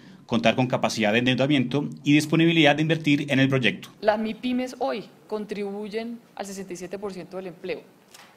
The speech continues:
Speaker 2: aproximadamente a nivel mundial, y el sesenta y cuatro por ciento en Colombia.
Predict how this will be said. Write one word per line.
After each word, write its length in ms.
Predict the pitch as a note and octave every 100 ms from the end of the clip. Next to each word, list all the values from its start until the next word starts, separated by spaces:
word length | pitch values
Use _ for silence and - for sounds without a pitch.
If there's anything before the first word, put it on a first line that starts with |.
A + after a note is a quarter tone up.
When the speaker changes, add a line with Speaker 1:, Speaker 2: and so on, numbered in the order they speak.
| _ -
Speaker 2:
aproximadamente 960 | E3+ F#3 F3+ F3+ E3 E3+ G#3 G#3+ G#3
a 20 |
nivel 240 | G#3 F#3 F3+
mundial, 360 | F#3+ G3 A#3+
y 40 | B3
el 80 | G#3+
sesenta 300 | G3 F#3 E3+
y 20 |
cuatro 260 | E3 F#3
por 140 | G3 F#3
ciento 340 | E3+ E3+ F#3+ -
en 160 | F3+
Colombia. 540 | F3 D#3+ F3 E3 -